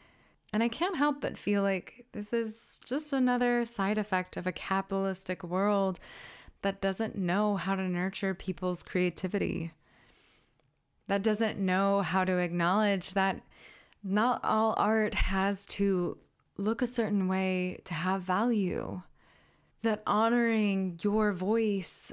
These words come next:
tapping into your intuitive self, your creative self,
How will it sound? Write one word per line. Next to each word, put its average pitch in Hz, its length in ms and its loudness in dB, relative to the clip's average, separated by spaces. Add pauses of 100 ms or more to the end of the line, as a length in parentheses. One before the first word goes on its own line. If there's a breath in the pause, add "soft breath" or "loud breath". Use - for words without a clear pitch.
tapping 233 560 0
into 214 520 0
your 196 280 2
intuitive 208 580 0
self, 220 480 0
your 190 120 -2
creative 202 640 0
self, 196 540 0